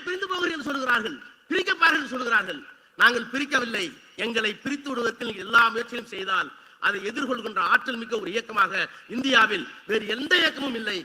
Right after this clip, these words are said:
இந்த இயக்கம் இருக்கிறது. என்ன காரணம் என்றால், எல்லா இயக்கமும் அரசியல் இயக்கம், இந்த இயக்கம்தான் தத்துவார்த்த இயக்கம்.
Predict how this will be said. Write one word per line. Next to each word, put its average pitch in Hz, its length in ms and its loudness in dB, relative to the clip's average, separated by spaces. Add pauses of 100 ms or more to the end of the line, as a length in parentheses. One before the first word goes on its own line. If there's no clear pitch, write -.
(140)
இந்த 220 180 -2
இயக்கம் 226 240 -4
இருக்கிறது. 185 360 -6
என்ன 247 100 0 (120)
காரணம் 208 300 4
என்றால், 175 280 4 (320)
எல்லா 240 220 8 (120)
இயக்கமும் 220 380 -4 (120)
அரசியல் 233 380 -2
இயக்கம், 180 300 -8 (280)
இந்த 233 200 -2
இயக்கம்தான் 208 540 0 (300)
தத்துவார்த்த 220 540 0
இயக்கம். - 280 -10